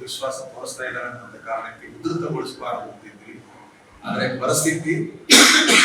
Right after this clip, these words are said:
ಆ, ಇಲ್ಲ. ನಮ್ಗೊಂದು ಭರವಸೆನೂ ಇತ್ತು, ಭರವಸೆನೂ ಕೊಟ್ಟಿದ್ರು. ಆ ದೇವನಹಳ್ಳಿ ಹೋರಾಟ ಬಗೆಹರೋದಕ್ಕಿಂತ ಮುಂಚೆ ಇದನ್ನು ಪರಿಹಾರ ಮಾಡ್ತೀವಿ ಅಂತ ಹೇಳಿ ಆ ಕಾರಣಕ್ಕೆ ಇಪ್ಪತ್ತೇಳು ಹತ್ತು ಹಿಂಗೆಲ್ಲ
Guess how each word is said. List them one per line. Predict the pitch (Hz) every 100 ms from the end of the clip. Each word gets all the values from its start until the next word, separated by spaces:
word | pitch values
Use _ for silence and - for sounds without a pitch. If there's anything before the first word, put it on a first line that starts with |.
| - -
ಆ, | - - - - - - - _ _ _ -
ಇಲ್ಲ. | 131 135 113 -
ನಮ್ಗೊಂದು | - - - 135 151 151 160
ಭರವಸೆನೂ | 180 160 156 160
ಇತ್ತು, | 156 147 170 196 - - - - - -
ಭರವಸೆನೂ | 180 185 - 151 151
ಕೊಟ್ಟಿದ್ರು. | 151 156 202 - - - -
ಆ | - 120
ದೇವನಹಳ್ಳಿ | 151 160 156 156 151 -
ಹೋರಾಟ | - - - - 147 143 - 165 156 - - - 135
ಬಗೆಹರೋದಕ್ಕಿಂತ | 147 156 156 131 139 131 127
ಮುಂಚೆ | - 185 180 170 - - -
ಇದನ್ನು | - -
ಪರಿಹಾರ | - - 127 127 127
ಮಾಡ್ತೀವಿ | - - - -
ಅಂತ | 113 117
ಹೇಳಿ | 143
ಆ | 143 139
ಕಾರಣಕ್ಕೆ | - 147 - - 139
ಇಪ್ಪತ್ತೇಳು | - 135 - 135 135 135 135 - - - -
ಹತ್ತು | 139 139 131
ಹಿಂಗೆಲ್ಲ | 135 131 127 123 127 -